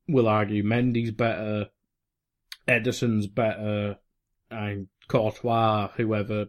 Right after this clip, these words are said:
Neuer you can get on board with 'cause he's an all-timer, but for me, you just look at him and just, like,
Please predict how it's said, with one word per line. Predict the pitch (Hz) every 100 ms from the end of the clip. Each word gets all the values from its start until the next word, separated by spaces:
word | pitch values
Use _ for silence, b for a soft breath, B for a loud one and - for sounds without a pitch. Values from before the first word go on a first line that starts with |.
| -
Neuer | 139 113 113 110
you | 107 107 110
can | 127
get | 110
on | 98 107
board | 107 104 107
with | 104
'cause | - 107
he's | 120
an | 107 104
all-timer, | 104 101 110 104 107 104
but | 110 101 _ b b b b
for | -
me, | 131 123 120 113 -
you | 143
just | 139 147
look | 131 120
at | 110
him | 110
and | 110
just, | 107 110
like, | 113